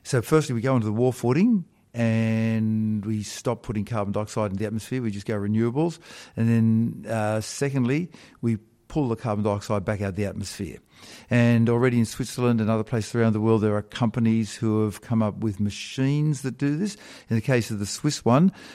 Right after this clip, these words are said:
uh, twenty-five million machines will pull out the entire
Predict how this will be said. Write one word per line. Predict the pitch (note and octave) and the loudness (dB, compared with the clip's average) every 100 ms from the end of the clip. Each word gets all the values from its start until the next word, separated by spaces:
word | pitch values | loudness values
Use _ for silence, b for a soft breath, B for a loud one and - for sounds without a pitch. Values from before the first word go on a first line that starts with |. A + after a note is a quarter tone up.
| B | B
uh, | A2+ A2 A2 A2 - | 2 4 4 2 -2
twenty-five | D#3 D3 - B2 A2+ | -4 -4 -2 0 2
million | G#2+ A2+ A#2 A2+ A2 A2 G#2+ G#2 G#2+ - | 0 0 2 2 2 4 2 2 -2 -2
machines | G#2 - A2+ A#2 C#3+ F#3 G#3 A3 - B B B - | -4 -2 0 2 2 2 4 2 -4 B B B -6
will | A#2 G#2+ | -4 -2
pull | - A#2 | -2 0
out | A2 G#2 G2+ - _ | 2 2 -2 -8 _
the | - G2+ | -4 -2
entire | G2+ - - - D3 D#3 D#3+ D#3+ D#3 | -4 -6 -6 0 2 4 2 2 0